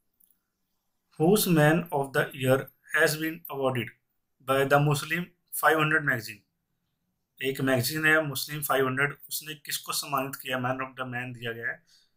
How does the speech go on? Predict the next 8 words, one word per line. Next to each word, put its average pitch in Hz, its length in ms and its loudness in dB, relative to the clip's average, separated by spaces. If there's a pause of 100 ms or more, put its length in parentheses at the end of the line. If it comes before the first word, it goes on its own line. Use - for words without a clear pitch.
(1200)
तो 110 260 -4 (2250)
इमरान 147 420 8
खान 143 260 2
को 151 120 0
दिया 143 200 0
गया 139 160 -4
है 139 140 -2
ये 139 300 -10